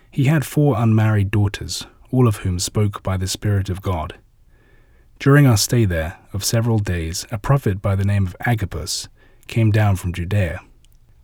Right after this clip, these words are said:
When he came to see us, he took Paul's girdle and used it to tie his own hands and feet together, saying, "The Holy Spirit says this, 'The man to whom this girdle belongs will be bound like this by the Jews in Jerusalem and handed over to the Gentiles.'"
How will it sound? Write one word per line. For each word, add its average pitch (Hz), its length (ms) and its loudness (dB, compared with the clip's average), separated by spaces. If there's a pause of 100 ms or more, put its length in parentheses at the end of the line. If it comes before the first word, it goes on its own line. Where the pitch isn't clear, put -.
When 123 100 2
he 117 80 4
came 147 240 2
to 135 100 -2
see 98 220 0
us, 87 280 -4
he - 180 -8
took - 280 -2
Paul's 117 280 2
girdle 90 460 0 (220)
and 104 120 0
used 131 300 4
it - 100 -4
to - 120 -12
tie 120 240 -2
his 101 180 2
own 113 160 2
hands 92 400 -2
and 90 160 -6
feet 147 180 2
together, 71 400 -10
saying, 110 460 0 (600)
"The 110 80 -2
Holy 135 260 6
Spirit 107 400 2
says 104 260 2
this, 90 420 -2 (300)
'The - 80 -4
man 131 360 4
to 113 140 0
whom 117 220 4
this 104 160 2
girdle 131 340 2
belongs 92 560 -2 (460)
will 110 80 0
be 101 140 4
bound 120 420 2
like 90 240 -2
this 85 240 -6
by 98 220 -2
the 92 100 -2
Jews 95 460 2
in 90 100 0
Jerusalem 101 600 -2
and 95 100 -2
handed 123 380 2
over 98 240 0
to 78 100 -6
the 85 120 -6
Gentiles.'" - 680 -4